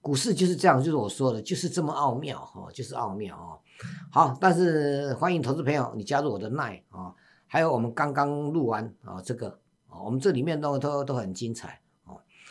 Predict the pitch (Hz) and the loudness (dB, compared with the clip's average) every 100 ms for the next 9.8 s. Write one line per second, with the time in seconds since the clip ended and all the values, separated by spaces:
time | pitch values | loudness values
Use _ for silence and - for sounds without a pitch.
0 | - - 196 214 127 131 202 214 170 - | -18 0 4 6 6 4 4 4 4 4
1 | 165 - 98 98 101 - _ _ _ _ | 2 2 -4 -6 -10 -16 _ _ _ _
2 | _ 127 151 165 113 110 147 131 139 98 | _ 0 2 2 2 2 6 6 4 0
3 | 117 98 - 120 143 156 147 151 156 160 | -2 -2 0 4 6 6 8 8 8 8
4 | 240 226 139 135 170 131 101 107 92 _ | 10 10 10 4 4 4 0 -4 -6 _
5 | - 95 101 98 151 101 87 - - - | -10 -6 -4 0 0 0 -4 -14 -20 -20
6 | - - 190 196 135 117 202 160 165 151 | -20 4 8 8 6 10 12 12 12 8
7 | 139 139 127 165 131 - 139 87 - _ | 6 4 2 2 0 0 -4 -4 -10 _
8 | _ _ _ _ _ _ _ - - - | _ _ _ _ _ _ _ -20 -20 -20
9 | - - 143 139 135 127 143 | -20 -4 4 8 8 6 0